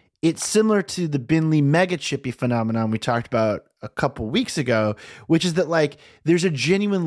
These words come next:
love for the Minions. There's a genuine love for, like, small British chip shops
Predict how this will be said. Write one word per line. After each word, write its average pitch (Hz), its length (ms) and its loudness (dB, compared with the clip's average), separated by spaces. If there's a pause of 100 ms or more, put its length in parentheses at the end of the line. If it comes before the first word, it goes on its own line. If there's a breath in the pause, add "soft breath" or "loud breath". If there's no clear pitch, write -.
love 151 380 2
for 147 160 -6
the 131 80 -4
Minions. 151 400 0
There's 117 100 -6
a 104 60 -8
genuine 156 420 0
love 143 300 2
for, 165 100 -2
like, 113 180 -4
small 143 640 2
British 131 440 -4
chip - 240 -6
shops 156 580 -2